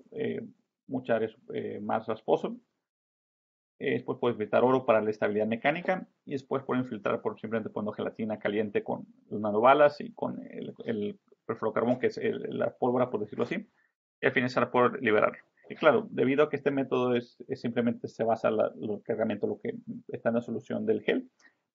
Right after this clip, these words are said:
puedo controlar un gran nivel cuántas partículas están dentro del cañón o qué tipo de cosas pueden poner. Fármacos se pueden poner, todo es compatible. Esta es una imagen de cómo se ve cuando dispara el cañón. Claro, aquí el cañón, eh, se mueve en, en sí,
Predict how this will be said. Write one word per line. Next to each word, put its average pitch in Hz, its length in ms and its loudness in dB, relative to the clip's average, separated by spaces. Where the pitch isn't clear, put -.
puedo 160 240 6
controlar 135 320 2
un 131 120 4
gran 123 240 4
nivel 120 460 4
cuántas 127 260 4
partículas 127 520 2
están 113 140 0
dentro 107 200 -4
del 107 100 -2
cañón 156 380 2
o 120 100 0
qué - 100 -4
tipo 117 320 0
de 107 80 4
cosas 113 300 -2
pueden - 140 -4
poner. - 180 -6
Fármacos 147 440 6
se 113 80 4
pueden 110 240 0
poner, 113 240 -2
todo 156 120 4
es 156 60 -10
compatible. - 560 -2
Esta 156 120 0
es - 40 -12
una 165 120 0
imagen 143 220 2
de 139 60 0
cómo 123 200 0
se - 120 -2
ve 120 60 2
cuando 117 200 4
dispara 113 300 6
el 107 120 4
cañón. 160 400 -2
Claro, 135 180 6
aquí - 160 0
el 135 120 0
cañón, 127 520 4
eh, 107 80 -4
se - 120 -2
mueve 117 240 8
en, 110 180 0
en 117 160 -2
sí, - 420 -4